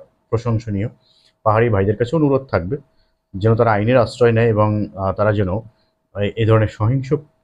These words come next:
পরিস্থিতি তৈরি না করে সহিংসতার দিকে না গিয়ে, আহ, আইনের আশ্রয় নিয়ে তারা যেন বৈধ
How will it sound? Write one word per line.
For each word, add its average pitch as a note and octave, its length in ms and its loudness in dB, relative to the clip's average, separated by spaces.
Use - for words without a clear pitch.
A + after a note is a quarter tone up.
পরিস্থিতি A#2 380 -2
তৈরি A2 220 2
না G#2 140 0
করে C#3 220 -2
সহিংসতার G2+ 500 -4
দিকে G2 200 -10
না F#2 240 -2
গিয়ে, A#2 260 -4
আহ, F#2 240 0
আইনের A#2 340 4
আশ্রয় G#2+ 340 2
নিয়ে G2+ 180 0
তারা F#2+ 160 0
যেন F#2 240 -4
বৈধ A2+ 300 2